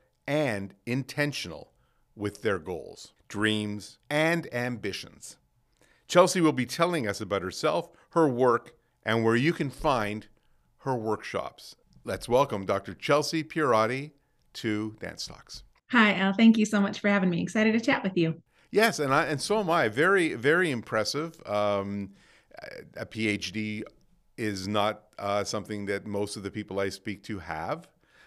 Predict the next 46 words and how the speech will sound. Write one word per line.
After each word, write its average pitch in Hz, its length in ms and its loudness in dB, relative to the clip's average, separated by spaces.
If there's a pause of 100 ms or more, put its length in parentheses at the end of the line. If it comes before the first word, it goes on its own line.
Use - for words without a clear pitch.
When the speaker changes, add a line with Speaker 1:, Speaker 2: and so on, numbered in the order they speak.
(140)
Speaker 1:
unless 101 320 -2
it 98 60 -6
was 92 160 -10
given 101 300 -6
to 92 80 -6
them. 82 300 -10 (240)
<laughs> - 380 -6
There 147 140 4
are 202 180 6
a 214 60 0
few 202 200 6
of 123 120 -2
Speaker 2:
<laughs> - 0 -
Right. 175 80 2
Speaker 1:
those. 160 300 0 (540)
Uh, 92 360 -2
but, 95 480 -6
uh, 95 160 -2
you've 95 200 -6
obviously 95 300 -2
done 92 140 -4
a 95 40 -4
lot 101 300 2
of 92 160 -4
work 110 300 -4
to 95 80 -12
get 98 320 -2
there. 92 340 -8 (560)
And 113 160 0
I 113 120 4
definitely 139 460 2
want 123 220 0
to 107 60 -2
dive 104 400 2
into 98 580 -8 (500)
everything 120 680 0
that 98 160 -6
comes 101 320 -6
along 95 380 -4
with 92 160 -10
dance 90 260 -8
psychology 98 840 -6
and 85 80 -10
all 90 240 -4
of 82 140 -10
the 87 320 -12